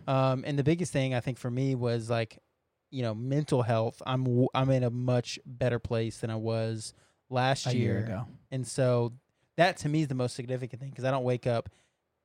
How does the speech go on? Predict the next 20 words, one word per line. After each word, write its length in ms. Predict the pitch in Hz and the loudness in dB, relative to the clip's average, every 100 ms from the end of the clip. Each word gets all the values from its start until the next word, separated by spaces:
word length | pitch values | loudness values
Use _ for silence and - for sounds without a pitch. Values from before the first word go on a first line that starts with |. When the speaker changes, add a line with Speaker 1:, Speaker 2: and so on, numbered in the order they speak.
| _ _ _ _ _ | _ _ _ _ _
Speaker 1:
I 60 | 147 | 0
mean, 100 | 147 | 2
there 80 | 190 | 2
were 60 | |
some, 180 | 185 165 | 2 -2
I 140 | - 139 | 0 -2
hated 760 | 120 - 160 151 143 127 120 - | -2 0 2 2 2 -2 -4 -8
life 600 | 123 127 123 117 - - _ _ _ _ _ | -4 -2 -2 -4 -12 -20 _ _ _ _ _
a 40 | 139 | 2
lot 220 | 135 131 | 4 4
of 80 | 110 | 4
Speaker 2:
Mm. 20 | |
Speaker 1:
days 240 | 127 123 | 0 0
in 80 | 120 | -4
twenty 220 | - 120 | -6 -6
nineteen. 560 | 113 113 - 117 113 110 _ _ - | -4 -8 -6 -6 -6 -10 _ _ 0
I 60 | 139 | 0
don't 140 | 139 | 0
hate 260 | - 143 131 | -2 -4 -2
life. 500 | 120 120 113 - | -2 0 -2 -8